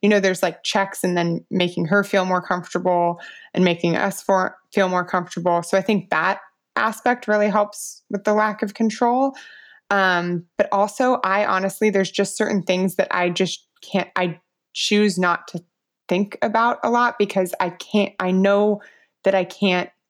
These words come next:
know everything, and I know that I can't control it. And so I feel like if I've learned anything through this journey, it's that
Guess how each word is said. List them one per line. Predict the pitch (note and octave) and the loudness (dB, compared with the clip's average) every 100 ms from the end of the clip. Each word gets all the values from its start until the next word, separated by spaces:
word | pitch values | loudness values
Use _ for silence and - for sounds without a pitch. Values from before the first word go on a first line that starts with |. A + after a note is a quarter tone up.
| _ - | _ -4
know | F3+ F3+ F3+ F3 E3+ - | 0 2 2 0 -2 -2
everything, | F3 F3 F3+ F#3+ F#3+ | 0 0 0 0 0
and | F#3 | 0
I | E3+ | 0
know | F3 F3+ | 2 2
that | F#3 F3+ | 2 0
I | E3 | -2
can't | - F#3+ E3+ - | -2 -2 -2 -4
control | - E3+ - F3 E3 | -4 -2 -2 -2 2
it. | F3+ G3 - - - - _ - | 2 2 -2 -18 -20 -20 _ -4
And | F#3 F3+ | -2 -2
so | - G3 F3+ F3 F3 F3 _ _ - | 0 2 4 2 2 -2 _ _ -4
I | F#3+ | -2
feel | A3 G#3+ | 0 2
like | G3 F#3+ | 2 -2
if | F#3 | 0
I've | F3+ F3+ | 0 0
learned | F#3 F#3+ - | 0 -2 -2
anything | F3+ F3+ G3+ G3 | -2 -2 0 -2
through | F#3+ G3+ | 0 0
this | G3 G3 | 0 -2
journey, | - G3+ G3 G3 G3 F#3+ - | -2 0 0 0 0 0 -2
it's | F3+ - | -6 -2
that | F3+ E3 | -2 -2